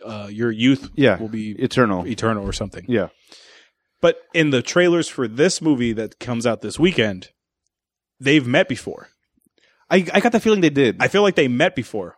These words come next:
Speaker 1: or
Speaker 2: Yeah.
Speaker 1: at, he at least fought her before.
Speaker 2: N-, uh,
Speaker 1: So shouldn't he, <laughs> so should he going into this movie be like, "Hey, I know what can beat her," or, "Hey, I know all her weaknesses,"
Speaker 2: Oh,
Speaker 1: or,
Speaker 2: that's true.
Speaker 1: or, "Hey, I fought you once before.
Speaker 2: If
Speaker 1: Why,
Speaker 2: it,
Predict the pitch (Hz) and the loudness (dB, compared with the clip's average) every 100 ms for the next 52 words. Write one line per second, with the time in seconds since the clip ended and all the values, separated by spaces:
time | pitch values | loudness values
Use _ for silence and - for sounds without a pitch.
0 | - 160 120 - 131 165 165 151 147 - | -2 0 0 0 0 2 2 2 0 -2
1 | - 156 123 120 104 98 107 107 110 _ | 0 0 2 0 0 -4 -4 -4 -6 _
2 | _ _ - 151 - 190 196 190 185 185 | _ _ -8 -6 0 0 2 2 0 -2
3 | - 147 - 214 202 196 110 - - - | 0 0 2 2 4 2 2 -2 -8 -16
4 | - 202 - 196 156 185 190 147 147 165 | -4 -2 -2 -2 -2 -2 0 2 2 2
5 | 151 151 151 165 151 156 170 147 151 131 | -2 0 0 0 -2 -2 -2 -2 0 0
6 | 113 - _ _ _ - 156 143 151 165 | -2 -6 _ _ _ -2 0 2 2 0
7 | 156 131 156 151 131 - - - _ 143 | -2 -2 2 2 0 -2 -14 -20 _ -10
8 | 139 123 113 139 175 151 151 156 143 135 | -4 -2 0 2 2 2 2 4 4 2
9 | 170 156 147 143 185 180 160 - 190 151 | 0 -4 -2 0 2 2 -2 -2 0 4
10 | 131 139 175 156 117 - - 123 131 135 | 4 4 2 2 -2 -8 -6 -2 -2 0
11 | 156 156 147 156 - 135 135 127 160 143 | 0 2 2 2 -2 -6 0 2 2 2
12 | 165 | -2